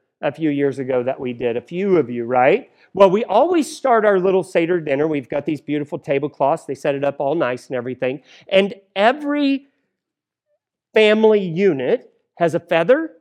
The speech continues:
a spoon, and a linen cloth, right? And we put some crumbs on the table,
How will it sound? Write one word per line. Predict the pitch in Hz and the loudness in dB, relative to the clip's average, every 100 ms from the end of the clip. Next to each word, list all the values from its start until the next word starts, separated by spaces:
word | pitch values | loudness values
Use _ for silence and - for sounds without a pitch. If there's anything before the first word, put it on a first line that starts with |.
| _ _ _ - | _ _ _ -16
a | |
spoon, | - - 349 339 240 170 196 - _ _ - | -14 -8 0 4 4 2 0 -6 _ _ -2
and | 170 | 4
a | 175 | 4
linen | 156 190 196 180 | 4 2 2 0
cloth, | - 123 - _ _ _ _ _ | -2 -6 -6 _ _ _ _ _
right? | 127 143 226 - - _ _ _ _ _ - | 2 4 4 0 -20 _ _ _ _ _ 0
And | 185 | 2
we | |
put | 180 277 | 2 -2
some | 302 294 | -2 -4
crumbs | - 196 180 180 | 2 2 2 -2
on | 160 | -2
the | |
table, | 160 139 113 190 269 | -2 -4 -4 -6 -8